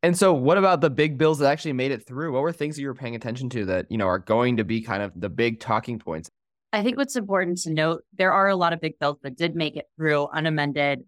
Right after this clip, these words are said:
Speaker 2: but when the bill survives the deadline, they're often amended to kind of take the teeth out of them, right? So we had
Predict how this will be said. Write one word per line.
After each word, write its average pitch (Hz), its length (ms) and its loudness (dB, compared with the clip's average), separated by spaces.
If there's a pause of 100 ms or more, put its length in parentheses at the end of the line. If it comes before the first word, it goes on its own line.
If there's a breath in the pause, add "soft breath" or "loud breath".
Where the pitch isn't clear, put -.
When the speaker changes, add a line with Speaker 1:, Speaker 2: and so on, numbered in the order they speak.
(120)
Speaker 2:
but 170 240 0 (100)
when 175 200 -4
the 165 260 0
bill 175 160 0
survives 147 640 -2
the 143 120 -18
deadline, 143 360 -4
they're 143 160 -2
often 147 460 -2
amended 139 600 -4
to 147 120 -10 (160)
kind 156 140 -4
of 143 100 -6
take 160 280 -6
the 156 60 -10
teeth 151 320 -14
out 135 200 -4
of - 60 -18 (120)
them, 107 100 -8
right? 139 240 -2
So - 120 -8
we 175 100 -4
had 165 320 -2